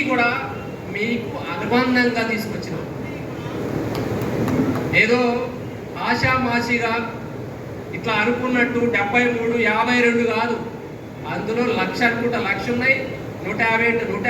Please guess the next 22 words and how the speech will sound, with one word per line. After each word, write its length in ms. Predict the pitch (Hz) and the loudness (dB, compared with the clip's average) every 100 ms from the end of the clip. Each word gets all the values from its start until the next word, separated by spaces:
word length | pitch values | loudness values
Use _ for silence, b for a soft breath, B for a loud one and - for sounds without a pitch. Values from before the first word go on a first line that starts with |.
| 233 | 4
యాభై 180 | 233 240 | 4 2
ఉన్నాయి. 200 | 247 277 - - - - | 2 0 -2 -6 -8 -6
నువ్వు 140 | 190 - | -2 0
ఎట్లా 260 | 277 - 277 | 0 -2 0
ఇంటర్ప్రిటేషన్ 640 | 539 262 262 262 523 262 254 | 0 -2 -2 0 0 -2 0
చేసుకుంటే, 460 | 254 247 254 247 269 269 226 | 0 0 -2 2 2 4 0
ఎట్లా 300 | 226 - 285 | 0 0 2
మనం 160 | 277 269 254 | 2 2 -2
అను-, 220 | 262 262 240 | -2 -4 -2
అనుభవించుకుంటే 680 | 240 262 254 247 240 240 - - - 233 | -2 -2 -2 -4 -4 0 0 0 -4 -4
ఆ 20 | 214 214 | -2 0
రకంగా 400 | 208 220 214 220 233 | 0 -2 -2 -2 -2
విధులని 400 | 185 180 208 214 - - 156 | -2 -2 -2 -2 -2 -4 -2
వేయడం 380 | 160 165 180 107 151 | 0 0 -2 -2 0
జరిగింది. 380 | 151 151 131 123 - - - - - - | 0 0 -2 -2 -2 -4 -4 -4 0 0
ఒక్క 220 | - - 294 254 | 0 0 2 4
విధు 200 | 247 269 277 - | 2 0 -4 -4
అప్పుడున్నది 500 | - - 247 247 262 262 | -6 -2 0 0 0 -2
ఇప్పుడు 180 | 262 247 | -4 -2
తీసేసిన 480 | 247 247 269 262 254 247 | -2 2 4 4 2 2
అనేది 220 | 247 240 220 | 2 4 4
లేదు. 220 | 254 262 | 4 2